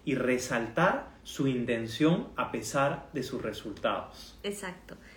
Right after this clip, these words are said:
Speaker 2: Antes de seguir, hay una pregunta acá. Rose dice, "¿Puedes repetir las tres características?". Sí. Eh, la primera característica es la comunicación ti-, efectiva, tiene que ser estable.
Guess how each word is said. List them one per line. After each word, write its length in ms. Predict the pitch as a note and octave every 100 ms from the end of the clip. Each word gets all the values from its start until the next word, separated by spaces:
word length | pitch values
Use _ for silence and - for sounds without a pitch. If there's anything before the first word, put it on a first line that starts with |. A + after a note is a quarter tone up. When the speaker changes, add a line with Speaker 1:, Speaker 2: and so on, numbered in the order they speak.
| -
Speaker 2:
Antes 320 | G3 G#3 A#3 A3+
de 100 | G3+
seguir, 420 | F#3 F3 G3 B3
hay 160 | G3 G3
una 140 | F#3+
pregunta 440 | F3+ E3+ F3 F#3 F3+
acá. 300 | F#3 A3 D4 - - - - - -
Rose 440 | G#3 G3+ G3+ - -
dice, 560 | G3 F3+ G#3 G3+ G3+ -
"¿Puedes 240 | A3 A#3
repetir 360 | A3+ F#3 F#3 G#3
las 180 | G3+ -
tres 160 | G3 G3
características?". 920 | G#3 F3+ F3 F3 F3+ A3 G#3+ B3+ C#4 -
Sí. 200 | F3 - - - - - - - - -
Eh, 220 | G3+ G3
la 140 | F#3
primera 340 | G#3+ A3 A#3+ B3
característica 720 | A3+ A3 F#3+ G#3 G#3 B3+ A#3
es 80 | A3+
la 140 | A3+
comunicación 680 | G3 F#3 F3 F3 E3+ A#3+ A#3+
ti-, 120 | - - -
efectiva, 640 | F#3+ F#3+ G3 F3 A#3+ C#4 C4+
tiene 200 | A3 G#3+
que 100 | F3+
ser 180 | F#3
estable. 520 | E3+ - E3+ D#3 D#3+